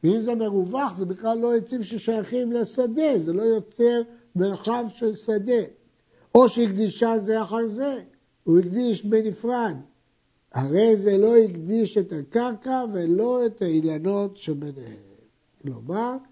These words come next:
אם הוא הקדיש את האילנות במקרה הזה, הוא לא הקדיש את הקרקע. אם זה שלושה אילנות לבית שאה, אני תולה שהוא הקדיש גם את הקרקע שצריך להם,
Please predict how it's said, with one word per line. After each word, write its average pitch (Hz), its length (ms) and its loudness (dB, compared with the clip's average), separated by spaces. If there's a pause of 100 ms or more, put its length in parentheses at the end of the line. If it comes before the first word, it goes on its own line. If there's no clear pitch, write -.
(480)
אם 240 320 2
הוא 196 120 8
הקדיש 180 500 0
את 175 180 -2
האילנות 165 800 -4
במקרה 170 580 -4
הזה, 247 360 -6 (400)
הוא 151 200 2
לא 254 440 4 (120)
הקדיש 185 460 -6
את 190 140 -10
הקרקע. 151 480 -14 (120)
אם 302 300 2
זה 240 140 -2
שלושה 233 520 -2
אילנות 226 500 0
לבית 214 340 -2
שאה, 214 420 -4 (400)
אני 175 220 2
תולה 220 640 6
שהוא 214 220 0
הקדיש 208 560 0
גם 262 280 2
את 240 140 -4
הקרקע 254 640 0
שצריך 247 680 0
להם, 135 260 -8